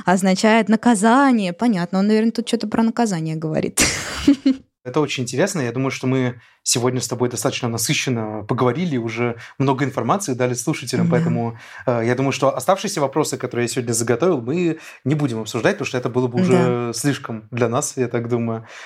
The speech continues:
Speaker 2: говорить там и про межрелигиозный диалог и так далее. Итак, друзья, большое спасибо за то, что дослушали этот выпуск до конца.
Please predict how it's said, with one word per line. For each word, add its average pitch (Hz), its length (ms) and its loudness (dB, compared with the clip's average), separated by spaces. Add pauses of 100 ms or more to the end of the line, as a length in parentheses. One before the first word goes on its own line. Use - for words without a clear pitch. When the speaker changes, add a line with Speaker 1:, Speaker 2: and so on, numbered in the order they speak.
(240)
Speaker 2:
говорить 120 320 0
там 113 160 0
и 110 60 -6
про 113 260 2
межрелигиозный 120 640 -2
диалог 120 360 -4
и - 40 -12
так 117 180 -8
далее. 117 320 -12 (220)
Итак, 131 260 0
друзья, 113 500 -4
большое 135 280 0
спасибо 127 360 -2
за 117 120 -2
то, 139 100 -4
что 127 160 -4
дослушали 131 500 0
этот 131 320 -2
выпуск 127 300 -6
до 117 100 0
конца. 135 460 -2